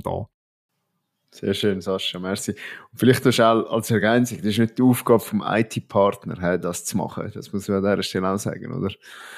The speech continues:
Speaker 1: Auch da gibt's noch ganz kurz, also wir erleben da das, es gibt Softwarehersteller, die bieten dann selber auch grad noch Qualitätssicherung an. Ich sag immer den Vergleich,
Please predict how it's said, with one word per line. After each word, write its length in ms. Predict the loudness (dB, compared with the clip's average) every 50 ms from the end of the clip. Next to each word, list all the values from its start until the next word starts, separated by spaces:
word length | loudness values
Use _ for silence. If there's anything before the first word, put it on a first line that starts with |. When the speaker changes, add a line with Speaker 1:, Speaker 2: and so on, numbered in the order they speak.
| -20 -20 -20 _ _ _ _ _ _ _ -20 -4 2
Speaker 1:
Auch 160 | 4 6 6
da 200 | 6 6 6 6
gibt's 380 | 6 6 4 4 4 2 2 2
noch 100 | 2 4
ganz 340 | 6 4 4 4 2 2 4
kurz, 280 | 6 6 6 6 4 2
also 160 | 2 4 4
wir 100 | 4 6
erleben 380 | 6 6 6 6 4 4 2 2 2
da 100 | 2 4
das, 280 | 6 6 6 4 4
es 60 | 2 0
gibt 220 | -2 -2 0 0
Softwarehersteller, 1040 | 0 0 0 0 -2 0 2 4 6 6 4 4 2 0 2 4 4 4 4 4
die 100 | 2 2
bieten 380 | 2 2 2 0 0 -2 -2 0
dann 100 | 2 2
selber 460 | 2 4 6 6 8 8 6 4 4 4
auch 100 | 4 2
grad 220 | 2 -2 0 -2
noch 80 | -6 -4
Qualitätssicherung 1160 | 0 0 2 2 0 0 2 2 2 2 2 0 -2 -2 -2 -2 -2 -2 -2 -2 0 4 4
an. 260 | 4 4 4 0 -2 _ -2
Ich 100 | 0 2
sag 180 | 2 2 4 6
immer 400 | 6 6 8 8 6 4 4 2 0
den 60 | 0
Vergleich, 500 | 2 2 2 4 4 6 6 6 4